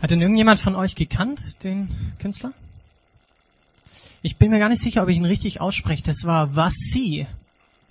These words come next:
Ein deutsch-griechischer Künstler, Sänger und Produzent.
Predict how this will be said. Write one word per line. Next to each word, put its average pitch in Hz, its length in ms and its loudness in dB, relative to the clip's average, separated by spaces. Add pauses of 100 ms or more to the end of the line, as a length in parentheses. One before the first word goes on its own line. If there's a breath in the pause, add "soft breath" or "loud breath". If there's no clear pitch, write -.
(680)
Ein 170 260 0
deutsch-griechischer 190 1800 0
Künstler, 220 720 0 (560 loud breath)
Sänger 226 440 0
und 202 160 -4
Produzent. 170 880 0